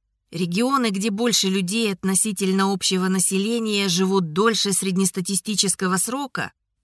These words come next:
таят множество секретов, которые могут помочь нам с поиском ответов. Таких мест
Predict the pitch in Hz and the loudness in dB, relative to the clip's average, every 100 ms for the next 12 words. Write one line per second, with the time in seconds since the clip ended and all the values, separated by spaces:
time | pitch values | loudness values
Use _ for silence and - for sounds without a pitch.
0 | _ - 202 190 220 247 - _ _ - | _ -4 -2 0 2 2 2 _ _ -6
1 | 196 208 247 294 262 - 226 - 214 208 | 0 0 0 -2 -2 -2 -2 -2 -2 -4
2 | 208 175 151 - _ _ - 180 196 202 | -4 -4 -6 -12 _ _ -8 -2 2 4
3 | 190 185 220 196 185 - 185 185 277 - | 4 4 2 0 0 2 2 2 0 -2
4 | 233 233 220 - 202 233 214 - 202 196 | 2 2 2 -2 0 2 2 0 0 0
5 | 185 185 165 143 - _ _ _ _ - | 0 -4 -4 -8 -16 _ _ _ _ -4
6 | 196 - 202 190 240 320 - | -4 -2 -2 0 -2 0 -4